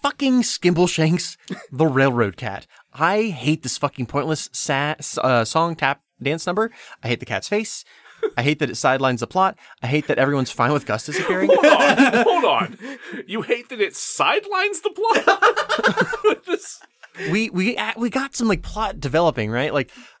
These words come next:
Speaker 1: they're at the
Speaker 2: That's a
Speaker 1: ball.
Speaker 2: charitable phrase.
Speaker 1: Very much so. They're at the ball.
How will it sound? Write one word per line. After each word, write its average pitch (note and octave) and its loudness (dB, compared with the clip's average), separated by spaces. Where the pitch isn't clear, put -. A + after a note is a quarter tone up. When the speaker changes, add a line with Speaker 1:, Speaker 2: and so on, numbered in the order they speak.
Speaker 1:
they're G#2 0
at A2 2
the F#3 0
Speaker 2:
That's E3+ 2
a F3 4
Speaker 1:
ball. F3 4
Speaker 2:
charitable E3 2
phrase. C#3 -4
Speaker 1:
Very F3+ 4
much B2 0
so. G2+ -6
They're G#2+ -2
at - 2
the G#3+ 0
ball. G3+ 4